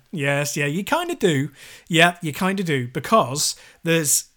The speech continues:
the, the only kind of thing that you don't do with them is, like, turn the thing in your hand, as in, in your palm. <laughs> Basically, anything that you think you can do with the maraca, no, not that, Brad. I know where your brain's going. Um,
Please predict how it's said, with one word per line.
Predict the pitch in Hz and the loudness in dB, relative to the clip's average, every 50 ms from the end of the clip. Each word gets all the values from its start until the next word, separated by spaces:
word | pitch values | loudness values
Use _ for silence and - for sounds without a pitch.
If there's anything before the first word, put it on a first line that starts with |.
| _ - | _ -8
the, | - 170 190 | -4 -4 -2
the | 170 160 180 202 | 2 6 6 6
only | 220 240 240 233 226 220 | 6 6 4 2 2 0
kind | 180 - 208 190 185 185 | 0 0 0 2 2 2
of | 180 156 | 0 0
thing | - - 196 180 175 165 | -2 -2 -2 0 0 0
that | 165 160 | -2 -4
you | 147 139 | -6 -4
don't | 123 165 160 156 135 | -2 -2 -2 -2 -4
do | 123 143 131 120 | -6 -6 -6 -4
with | 120 120 | -6 -8
them | 120 120 123 | -8 -6 -6
is, | 123 123 - - | -4 -4 -4 -4
like, | 139 135 131 127 - - _ - - - - - _ - _ _ _ _ - | -4 -4 -4 -4 -8 -16 _ -20 -20 -20 -20 -20 _ -20 _ _ _ _ -8
turn | - - 170 156 151 151 143 139 139 | -2 0 0 2 2 0 0 -2 -4
the | 135 | -4
thing | 127 - 160 143 139 135 | -4 -4 -4 -4 -2 -2
in | 131 131 | -4 -4
your | 127 127 120 | -4 -4 -4
hand, | - 160 143 127 110 107 107 110 - - _ _ _ - | -6 -8 -8 -10 -12 -12 -8 -8 -8 -8 _ _ _ -14
as | 139 139 123 131 | -12 -8 -6 -4
in, | 143 135 131 131 131 - | -4 -4 -4 -6 -8 -6
in | - 165 139 | -6 -4 -4
your | 131 127 123 | -2 -4 -4
palm. | 127 - 147 135 117 98 104 101 - - _ _ _ _ - | -4 -4 -4 -4 -6 -6 -10 -16 -18 -20 _ _ _ _ -10
<laughs> | - - 214 214 208 196 170 - - | -8 -8 -8 -8 -10 -14 -18 -12 -4
Basically, | - 226 226 - 226 180 185 | 0 0 2 4 4 4 4
anything | 196 196 180 165 165 160 | 4 2 2 0 0 -2
that | 156 | -2
you | 131 143 151 | -4 -4 -4
think | 135 127 160 160 131 | -4 -4 -6 -6 -6
you | 135 | -8
can | 127 - 143 | -6 -6 -2
do | 127 143 139 | 0 0 0
with | 131 123 | 0 -2
the | 131 | -4
maraca, | 120 120 120 127 127 - 143 127 | -6 -4 -4 -6 -6 -4 -4 -2
no, | 123 127 131 131 135 135 | -2 0 0 0 0 0
not | 135 135 127 131 - 127 | -2 -2 -4 -4 -6 -4
that, | 127 135 127 123 - | -4 -4 -4 -4 -8
Brad. | - 123 107 110 117 | -12 -12 -10 -10 -12
I | 123 | -8
know | 120 127 127 | -8 -6 -6
where | 120 117 | -4 -4
your | 120 123 123 123 | -4 -4 -4 -4
brain's | - 120 110 113 113 - | -6 -8 -8 -8 -8 -8
going. | - 123 113 123 127 127 - - - - - - | -8 -8 -6 -6 -6 -8 -10 -18 -20 -20 -12 -4
Um, | 151 143 143 139 139 135 - | -2 0 0 0 -2 -4 -8